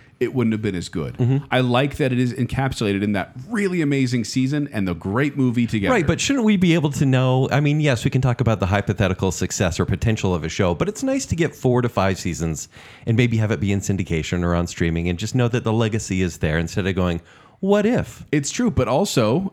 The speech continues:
Speaker 1: uh, it's sometimes asking, you get too much of a good thing.
Speaker 2: Mm-hmm.
Speaker 1: Look at Arrested Development.
Speaker 2: Ooh.
Speaker 1: It was canceled. Everyone went, "No, no,
Speaker 2: Yeah.
Speaker 1: bring it back." They brought it back, and everyone went, "Ah, three seasons are good." <laughs> Fourth and fifth, no one talks about.
Speaker 2: Yeah.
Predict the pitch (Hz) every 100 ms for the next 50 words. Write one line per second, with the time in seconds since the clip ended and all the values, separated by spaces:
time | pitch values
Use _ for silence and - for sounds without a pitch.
0 | 123 110 98 - _ 120 101 - - -
1 | - - 107 127 120 113 - 117 107 90
2 | 127 120 113 98 107 90 104 69 - -
3 | 110 110 127 117 135 120 - 110 104 104
4 | 80 71 - - - 95 101 92 123 117
5 | - 131 147 143 175 156 131 127 120 120
6 | 202 220 202 196 226 240 220 214 262 240
7 | 240 240 196 - 107 131 123 131 135 127
8 | 123 113 117 226 226 202 175 151 147 185
9 | 233 240 196 165 123 123 190 180 _ -
10 | - - - 370 - - - - 196 185
11 | 190 - 190 190 196 214 123 76 - -
12 | 113 107